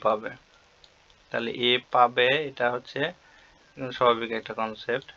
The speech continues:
তাহলে এখানে মোট টাকা ছিল হচ্ছে চব্বিশশো তিরিশ, তাহলে হচ্ছে চব্বিশশো তিরিশ,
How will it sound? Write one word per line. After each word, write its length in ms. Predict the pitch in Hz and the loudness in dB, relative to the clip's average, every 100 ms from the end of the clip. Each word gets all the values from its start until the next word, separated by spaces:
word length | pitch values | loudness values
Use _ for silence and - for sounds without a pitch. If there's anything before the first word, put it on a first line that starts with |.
| _ _ _ _ _ | _ _ _ _ _
তাহলে 180 | - 117 117 | -6 0 0
এখানে 260 | 120 127 135 156 - - - - _ | 0 0 0 -2 -10 -20 -20 -20 _
মোট 200 | 117 123 - | -2 -2 6
টাকা 160 | 123 127 123 | 6 6 2
ছিল 140 | 127 131 | -2 -2
হচ্ছে 260 | 131 - 139 156 156 _ _ - - _ - | -4 0 2 2 0 _ _ -20 -20 _ -6
চব্বিশশো 440 | 131 123 135 - 139 - | -6 -2 -4 -2 -4 0
তিরিশ, 300 | 139 113 - - - _ _ _ _ | 0 0 -10 -14 -18 _ _ _ _
তাহলে 200 | - 117 117 | -10 -6 -6
হচ্ছে 200 | - 127 120 | -6 -10 -8
চব্বিশশো 680 | 123 117 117 117 113 - 127 135 139 _ - _ - | -6 -6 -6 -8 -6 -8 -6 -6 -6 _ -20 _ -6
তিরিশ, 640 | 120 113 113 113 117 147 | -2 0 -2 0 0 0